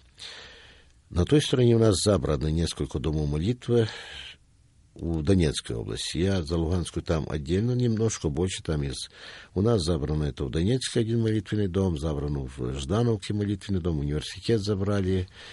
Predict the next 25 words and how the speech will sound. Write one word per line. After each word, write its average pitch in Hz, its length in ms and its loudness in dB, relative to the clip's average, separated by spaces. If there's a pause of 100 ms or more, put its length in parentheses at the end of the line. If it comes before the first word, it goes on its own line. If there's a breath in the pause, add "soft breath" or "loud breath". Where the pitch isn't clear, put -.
(240 loud breath)
в 80 60 2
Иловайске 87 500 4
разрушен 92 640 2
дом. 98 240 2
Частично, - 920 2
частично 76 760 -2 (460 loud breath)
некоторые 95 500 4
так 85 240 0
пострадали 85 600 2
об 78 180 0
обстрелов. 131 640 0 (880 loud breath)
И 113 640 8
некоторые 113 540 4
в - 260 -4 (160)
малых 87 500 2
населенных 82 480 0
пунктах, 110 460 -2
как - 180 -4
Марьинка, 92 500 2
например, 71 440 -2
Пески, - 480 2
где 87 160 0
у - 20 4
нас 80 220 0
были, 73 440 -2